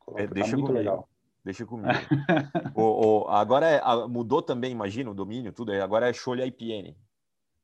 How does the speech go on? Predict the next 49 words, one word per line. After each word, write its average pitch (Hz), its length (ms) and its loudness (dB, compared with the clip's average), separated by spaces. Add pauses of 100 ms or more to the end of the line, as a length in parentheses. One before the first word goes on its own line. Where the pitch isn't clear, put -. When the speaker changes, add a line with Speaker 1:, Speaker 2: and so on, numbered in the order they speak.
Speaker 1:
Isso. 117 640 2 (320)
Speaker 2:
E, 170 220 2
e, 202 260 -6 (120)
e 208 40 2
Speaker 1:
Tá 214 60 4
Speaker 2:
a - 20 6
Speaker 1:
bem 190 120 2
mais 180 120 2
Speaker 2:
família 208 200 4
Speaker 1:
legal, - 120 6
Speaker 2:
Scholli? 147 300 2
Speaker 1:
inclusive. 90 200 -6
Speaker 2:
A - 80 -4
família 117 340 -6
Scholli 120 220 -6
continua 120 520 -10
no 110 100 -10
negócio? 92 540 -10
O 82 100 -14
Bill 92 220 -10
Scholli 104 320 -4
Speaker 1:
Não, 123 320 4
Speaker 2:
e 110 60 0
Speaker 1:
eles, 127 260 0
eles 139 260 0
saíram. 120 520 0
Eles 131 200 -2
tiveram 156 340 -2
um 147 60 0
acordo 135 500 4
de 110 160 -6
cinco 156 360 -4
anos, 180 300 -2
né, 131 160 -2
da, 104 220 -4
da 95 140 -2
joint 101 180 -4
Speaker 2:
Uhum. - 60 -8
Speaker 1:
venture, 160 360 -6 (960)
e 123 80 -2
eles 147 180 0
saíram 170 420 4
ano 175 120 -2
passado. 131 480 0 (680)
Speaker 2:
Mas 101 200 0
a 120 60 2
empresa 131 300 -2
continua 143 380 -6
familiar, 131 560 -4